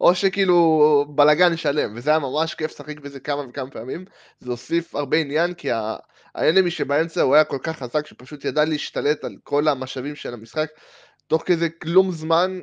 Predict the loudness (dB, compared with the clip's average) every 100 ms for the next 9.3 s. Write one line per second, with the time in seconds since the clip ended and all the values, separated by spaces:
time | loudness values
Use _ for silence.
0 | -14 -20 -14 -4 -4 -4 -4 0 0 -2
1 | _ _ _ _ _ _ -12 -6 -4 0
2 | 2 2 4 4 2 0 0 2 0 0
3 | 0 -2 -2 -4 -6 -12 -14 -8 -4 0
4 | 2 0 -4 -6 0 2 2 0 -2 -2
5 | -2 -2 -4 -6 -6 _ -20 -20 -20 _
6 | -12 -4 -4 -4 -4 2 2 2 0 2
7 | 2 0 0 0 0 -2 0 0 0 -2
8 | -4 -4 -4 -10 -12 -6 -6 0 2 2
9 | 2 -2